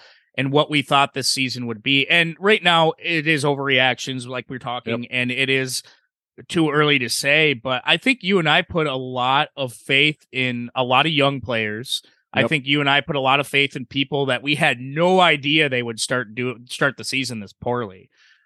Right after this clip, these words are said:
Speaker 2: Trey Turner.
Speaker 1: Um, yeah, yeah,
Speaker 2: <laughs>
Speaker 1: I mean,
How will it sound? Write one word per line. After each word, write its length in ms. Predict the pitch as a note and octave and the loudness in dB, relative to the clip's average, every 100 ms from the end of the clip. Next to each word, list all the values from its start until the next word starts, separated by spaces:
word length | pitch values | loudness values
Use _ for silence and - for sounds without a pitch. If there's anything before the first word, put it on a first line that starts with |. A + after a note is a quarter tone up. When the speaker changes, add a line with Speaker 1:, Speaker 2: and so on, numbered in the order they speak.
| - | -16
Speaker 2:
Trey 140 | F#2 E2+ | -10 0
Turner. 100 | C3+ | 2
Speaker 1:
Um, 480 | B2 A2+ G#2 G2+ _ _ _ _ | 2 0 -6 -14 _ _ _ _
yeah, 160 | F#3+ G3+ | -4 -2
yeah, 560 | G#3 F3+ A#3+ E4 G#3+ G#3 | 0 2 2 4 2 0
Speaker 2:
<laughs> 20 | |
Speaker 1:
I 100 | G#3+ | -2
mean, 180 | A#3+ | -4